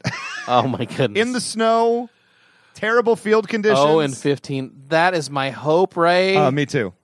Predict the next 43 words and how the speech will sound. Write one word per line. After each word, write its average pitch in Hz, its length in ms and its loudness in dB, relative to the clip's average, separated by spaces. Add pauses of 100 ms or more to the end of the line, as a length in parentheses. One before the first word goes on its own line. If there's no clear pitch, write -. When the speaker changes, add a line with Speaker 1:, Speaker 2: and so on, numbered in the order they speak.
(720)
Speaker 2:
That 165 220 4
Speaker 1:
Uh, 170 60 4
Speaker 2:
is 151 100 -6
my 151 180 2
Christmas 175 500 -2
wish. 190 400 0
Speaker 1:
I 185 80 2
could 220 160 -4
mention 214 320 0
a 170 40 0
few 208 160 -4
years 202 260 2
ago 180 140 2
the 156 100 2
Rams 170 300 0
Speaker 2:
that 180 60 2
Speaker 1:
had 180 40 4
a - 40 -
Speaker 2:
they'll 180 40 2
be 175 100 2
Speaker 1:
terrible 185 280 2
team. 196 140 0
Speaker 2:
oh - 20 6
and 190 60 2
fifteen 196 360 0
and 147 120 0
then 135 200 -2
beat 147 220 -2
Detroit 139 420 -2
in 117 60 -4
the 117 80 -4
last 110 320 -2
week. 104 60 -6
Speaker 1:
The 151 80 0
Rams 175 360 0
went 175 160 2
one 165 160 2
and 180 140 -2
fifteen, 175 500 -4
like, 120 220 -4
five 147 280 -2
years 156 200 -4
ago, 202 420 -4